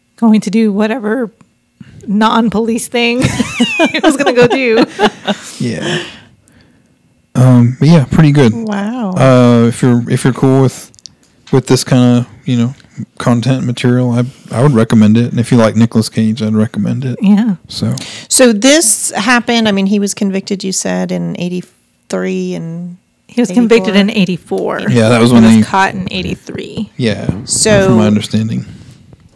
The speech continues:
Speaker 3: when was the movie made?
Speaker 2: I think it was, uh, the, okay, movie Fr-, The Frozen Ground was twenty thirteen. That's when that came out. Uh, Butcher Baker,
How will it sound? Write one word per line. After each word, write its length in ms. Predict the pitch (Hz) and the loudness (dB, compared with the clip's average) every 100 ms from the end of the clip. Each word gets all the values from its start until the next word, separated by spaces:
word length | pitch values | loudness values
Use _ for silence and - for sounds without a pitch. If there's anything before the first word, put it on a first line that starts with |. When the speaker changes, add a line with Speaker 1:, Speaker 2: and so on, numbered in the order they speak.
| _ _ - | _ _ -12
Speaker 3:
when 420 | 190 214 214 220 | -6 -2 -2 -2
was 140 | 190 | -4
the 120 | - | -4
movie 440 | 180 175 180 185 160 | -6 -6 -6 -8 -8
made? 500 | - - - - 185 - _ - | -12 -16 -18 -20 -20 -20 _ -18
Speaker 2:
I 60 | - | -4
think 220 | 160 165 | -2 -2
it 100 | 147 | -2
was, 440 | 127 113 107 - _ _ _ - _ - | -2 0 -2 -10 _ _ _ -20 _ -2
uh, 460 | 120 117 113 110 | 2 4 4 2
the, 380 | 107 131 117 - | 4 2 2 0
okay, 300 | 131 143 110 | 0 2 0
movie 300 | 107 156 156 | 2 4 4
Fr-, 240 | 135 - 123 | 2 -2 0
The 140 | 131 | 2
Frozen 400 | 117 143 143 139 | 4 4 6 4
Ground 280 | 123 123 120 | 4 6 6
was 220 | 113 107 | 4 0
twenty 320 | - - 120 110 | -4 2 2 4
thirteen. 560 | 117 107 110 104 107 - _ _ _ _ _ _ _ _ _ _ _ | 0 0 -2 -2 -4 -16 _ _ _ _ _ _ _ _ _ _ _
That's 160 | - 101 | -14 -12
when 100 | 104 | -12
that 160 | - | -14
came 180 | - 53 | -14 -12
out. 220 | 58 151 - _ _ _ - - - _ _ _ _ _ _ _ _ | -12 -14 -18 _ _ _ -14 -12 -12 _ _ _ _ _ _ _ _
Uh, 300 | 139 117 110 | 0 4 4
Butcher 380 | 110 139 - 127 | 4 4 4 4
Baker, 540 | 113 120 - 139 135 | 6 4 4 2 2